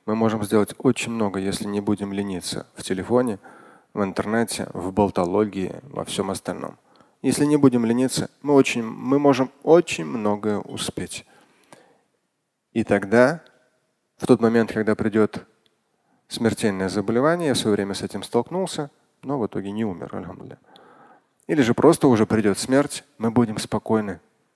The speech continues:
мы реально будем довольны. То есть я очень хорошо помню момент, когда мне сказали: «Вам осталось жить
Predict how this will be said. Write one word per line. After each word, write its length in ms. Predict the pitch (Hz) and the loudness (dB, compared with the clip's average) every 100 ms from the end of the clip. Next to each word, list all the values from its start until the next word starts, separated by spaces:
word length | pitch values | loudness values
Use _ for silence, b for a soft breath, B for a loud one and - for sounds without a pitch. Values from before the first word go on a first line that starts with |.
| _ _ _ _ _ | _ _ _ _ _
мы 140 | - 104 | -6 -2
реально 300 | 110 113 95 | -2 -2 0
будем 300 | 104 95 87 | -2 -2 -2
довольны. 520 | 90 90 92 85 78 - _ _ _ _ _ _ _ _ _ _ _ | -2 0 -2 -4 -12 -20 _ _ _ _ _ _ _ _ _ _ _
То 60 | |
есть 120 | - - | -4 4
я 80 | |
очень 200 | 131 120 | 4 4
хорошо 260 | 120 113 123 | -2 -2 -2
помню 340 | 104 110 104 | 0 0 0
момент, 340 | 101 101 127 143 | -4 0 0 0
когда 180 | 113 107 | -2 -2
мне 120 | 104 | -4
сказали: 360 | - 95 98 | -6 -4 -2
«Вам 180 | 101 117 | -2 -2
осталось 420 | 104 - 104 101 | -4 -2 0 -2
жить 360 | 92 113 123 - | -2 -4 -4 -8